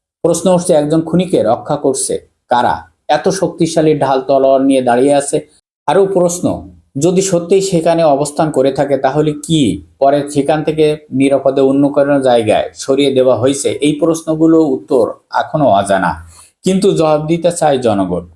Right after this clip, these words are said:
একজন হত্যাকাণ্ডের আসামিকে প্রোটোকল দিয়ে লুকিয়ে রাখা হলে সেটি শুধু অপরাধ নয়, এই বিচার ব্যবস্থার সঙ্গে নির্মম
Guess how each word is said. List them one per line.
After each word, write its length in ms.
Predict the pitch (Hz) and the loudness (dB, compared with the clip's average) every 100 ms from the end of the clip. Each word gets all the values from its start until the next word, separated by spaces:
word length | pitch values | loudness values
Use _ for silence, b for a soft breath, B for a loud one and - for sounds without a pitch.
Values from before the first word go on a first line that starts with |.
| _ _ _ - | _ _ _ -4
একজন 320 | 165 160 185 | -2 2 2
হত্যাকাণ্ডের 720 | 160 151 - 147 151 151 151 143 - | 2 -2 -2 0 0 2 0 0 -2
আসামিকে 480 | 120 160 151 - 151 | -2 -2 -4 -2 -2
প্রোটোকল 460 | 135 131 131 127 117 | -2 -2 0 0 0
দিয়ে 240 | 113 110 82 85 - - | 0 0 0 -4 -12 0
লুকিয়ে 340 | 127 147 151 135 | 2 2 2 2
রাখা 260 | 123 160 | 0 -2
হলে 200 | 156 160 | -2 0
সেটি 300 | 147 139 135 | -2 -4 -6
শুধু 280 | 135 160 156 - - B - | -4 -4 -2 -2 -4 B -2
অপরাধ 380 | 117 135 131 123 | 0 2 0 0
নয়, 240 | 120 85 - b b - | -2 -2 -6 b b -2
এই 140 | 196 | 0
বিচার 340 | 170 175 175 156 | 0 0 0 0
ব্যবস্থার 480 | 151 151 156 170 147 | 2 0 0 -4 -4
সঙ্গে 280 | - 160 117 | -2 -2 0
নির্মম 420 | 98 117 127 131 | 0 0 0 0